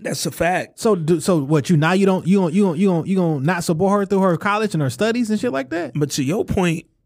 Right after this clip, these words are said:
Speaker 1: as a man who makes eighty grand and your woman makes two hundred and eighty grand,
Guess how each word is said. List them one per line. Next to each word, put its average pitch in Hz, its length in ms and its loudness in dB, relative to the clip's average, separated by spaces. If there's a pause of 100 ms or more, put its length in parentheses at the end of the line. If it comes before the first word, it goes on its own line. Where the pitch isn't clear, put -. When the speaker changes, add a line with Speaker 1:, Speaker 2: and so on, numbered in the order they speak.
(1400)
Speaker 1:
as 131 260 -4
a 120 60 -6
man 143 420 0
who 139 180 2
makes 139 760 -2 (640)
eighty 151 300 0
grand 135 540 -2
and 123 120 -2
your 123 120 -2
woman 139 480 -2
makes 143 400 -6
two 196 320 -2
hundred 143 320 -2
and 123 80 -8
eighty 123 280 -8
grand, 120 500 -10